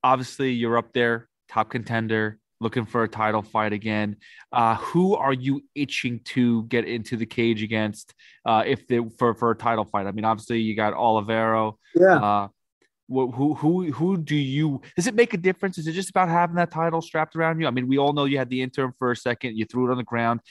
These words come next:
Speaker 1: and I totally respect that and understand that. Uh,
Speaker 2: Yeah.
Speaker 1: but
Speaker 2: Yeah, I mean, no, it doesn't matter who, the belt is the, is the goal. Uh, who you fight for the belt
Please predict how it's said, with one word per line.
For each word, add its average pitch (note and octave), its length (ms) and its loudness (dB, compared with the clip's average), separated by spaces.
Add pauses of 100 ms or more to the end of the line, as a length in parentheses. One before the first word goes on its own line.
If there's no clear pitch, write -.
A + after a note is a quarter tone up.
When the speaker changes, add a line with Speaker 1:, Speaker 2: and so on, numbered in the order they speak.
(140)
Speaker 1:
and B2+ 140 2
I A#2+ 60 2
totally B2+ 320 2
respect A#2+ 400 -2
that A#2 100 -4
and A#2+ 60 0
understand A2+ 500 -4
that. G2 160 -4 (400)
Uh, A2+ 220 2
Speaker 2:
Yeah. E3+ 100 6
Speaker 1:
but C#3 160 6 (1500)
Speaker 2:
Yeah, B3+ 180 8
I G#3+ 60 6
mean, G3+ 180 6
no, A3 260 8
it F3 200 8
doesn't A3 220 6
matter F#3+ 300 8
who, F3+ 440 2
the D3+ 60 0
belt F3 380 2
is E3 380 -2
the, D3 160 0
is C#3+ 200 -4
the B2+ 100 -12
goal. C#3+ 320 -4 (360)
Uh, C#3+ 160 -2
who A3+ 180 -2
you G#3+ 160 -6
fight F#3+ 240 0
for F3+ 100 -2
the E3 80 0
belt F3 300 0